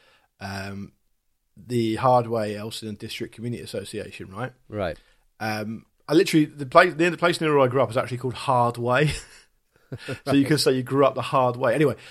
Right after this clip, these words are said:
Speaker 1: um, and people would descend upon that for a New Year's Eve party, and there'd be, like, a D J and a band and all the rest of it. And we went
Speaker 2: Mm.
Speaker 1: there with my fa-, I went there with my family. And one of my dad's friends, who, the amazingly named Terry Tappenden.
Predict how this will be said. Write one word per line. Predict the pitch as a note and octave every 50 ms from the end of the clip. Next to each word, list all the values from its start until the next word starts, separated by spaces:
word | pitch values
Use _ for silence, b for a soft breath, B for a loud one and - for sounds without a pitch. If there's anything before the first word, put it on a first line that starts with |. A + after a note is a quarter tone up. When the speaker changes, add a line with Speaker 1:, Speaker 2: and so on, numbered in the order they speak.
| B B -
Speaker 1:
um, | - C#3+ B2+ C3+
and | C#3+ C#3+ C#3+ C3 B2
people | F3 F3+ F3 D#3
would | D3 C3+ B2
descend | - B2+ - - D3+ C#3+ C#3 B2+
upon | B2 - C3+ C3 B2+
that | C3 B2+ - -
for | - - A#2
a | A2 A2 G#2+ -
New | A#2 A#2+
Year's | A#2 A2+ G#2 A#2
Eve | A2+ A2 -
party, | - B2 A2+ G2+ -
and | G2+ G#2
there'd | G#2+ F#2+
be, | - A2+ A2
like, | G#2+ G#2 - -
a |
D | G2+ - A2+ G#2+ A2
J | G2+ A2
and | G#2 G2 F#2
a |
band | E2+ - A2+ G#2+ G2+ G2 G2
and | G#2
all | G#2
the | G2+
rest | F#2+ G#2 - -
of | G#2 G2
it. |
And | F2 G2 G2+
we | A2+
went | A#2 A#2+ F#2+
Speaker 2:
Mm. | F2+
Speaker 1:
there | G#2+ G#2
with | G#2
my | G2+ F#2+
fa-, | - - - - - - -
I | A2
went | A#2+ F2+
there | G2
with | G#2 G2
my | G#2
family. | - - C3 A#2 A2 G#2 G2+ F#2+ E2+ - b b b b b b b
And | - A#2+
one | C#3 D3+
of | D3+
my | C#3+ B2+ B2
dad's | B2 C#3+ B2 B2 B2 -
friends, | - - C#3+ A2+ F#2 F2 F#2 A2 - - _ _ _ _ _ _ _ _ _ _
who, | - D3 C#3
the | B2 B2+ C#3 E3
amazingly | D#3+ D#3+ E3+ F3 F#3 G3 G3+ G3+ G#3 G#3 E3+ C3+ E3 D3+ D3 C#3+ C#3+ C#3
named | C#3 C3+ B2+ B2+ A#2+ A#2+ - - -
Terry | - - D3 C#3 B2+ C3 C3
Tappenden. | B2 - D3 B2+ - B2 G2+ G2+ F#2+ F2+ E2+ G#2+